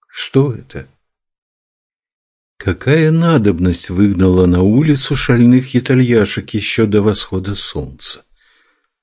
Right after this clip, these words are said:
Обычная их национальная бесцеремонность? Но тогда почему в мальчишеской разноголосице, образуя пеструю звуковую смесь, слышались и восторг, и удивление,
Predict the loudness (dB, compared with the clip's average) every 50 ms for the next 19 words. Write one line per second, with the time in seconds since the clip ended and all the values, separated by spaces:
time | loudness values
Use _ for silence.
0 | _ _ _ _ _ -6 -6 -2 -2 -2 -2 -4 -8 -6 -4 -4 -2 -2 -4 -6
1 | -6 -6 -6 -6 -4 -2 -4 -2 0 0 0 0 0 0 -2 -2 -2 -4 -6 -8
2 | -10 -10 -10 -8 -8 -8 -6 -4 -4 -2 -2 -2 -2 -4 -6 -12 -16 -20 -20 -20
3 | _ _ _ _ _ _ _ _ _ _ _ _ _ _ _ _ _ _ _ _
4 | _ _ _ _ _ _ _ _ _ _ _ _ _ _ _ _ _ -4 -4 -4
5 | -2 -2 -2 -2 0 0 0 0 0 -4 -4 -4 -2 -2 0 2 2 4 2 2
6 | 2 2 0 0 0 0 -2 -6 -6 -4 -4 -4 -2 -2 -4 -4 -4 -2 0 0
7 | 2 2 2 0 0 0 -2 0 2 2 2 4 4 4 2 2 0 -2 -6 -6
8 | -6 -2 0 0 0 0 0 0 -2 0 2 2 2 2 2 0 0 0 0 0
9 | 0 -2 -6 -4 -2 0 0 0 0 -2 -2 -2 -2 -2 -2 -2 -2 -2 0 0
10 | -2 -2 -2 -2 -4 -2 -2 0 0 0 0 -2 -4 -8 -12 -16 _ _ _ _
11 | _ _ _ -4 -2 0 2 2 4 4 2 0 -2 -4 -4 -4 -2 -4 0 0
12 | 0 2 2 0 0 -2 -4 0 2 2 2 0 -2 -8 -4 -2 0 0 0 0
13 | -2 -2 -2 0 0 2 4 4 4 4 2 2 0 -2 -4 -6 -10